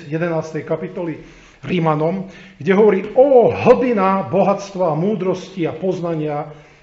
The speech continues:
Božieho. Aké nevyspytateľné sú jeho súdy a nevystihnuteľné jeho cesty.“ Pre Apoštola, ktorý nám píše list.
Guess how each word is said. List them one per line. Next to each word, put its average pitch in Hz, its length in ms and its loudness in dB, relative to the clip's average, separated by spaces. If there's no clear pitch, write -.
Božieho. 135 640 -6
Aké 170 260 -4
nevyspytateľné 165 1160 -2
sú 147 160 -10
jeho 123 240 -8
súdy 175 560 -8
a 123 160 -12
nevystihnuteľné 151 960 -8
jeho 127 160 -10
cesty.“ - 260 -18
Pre - 300 -12
Apoštola, 175 480 -8
ktorý 151 160 -6
nám 151 180 -10
píše 170 240 -12
list. - 240 -16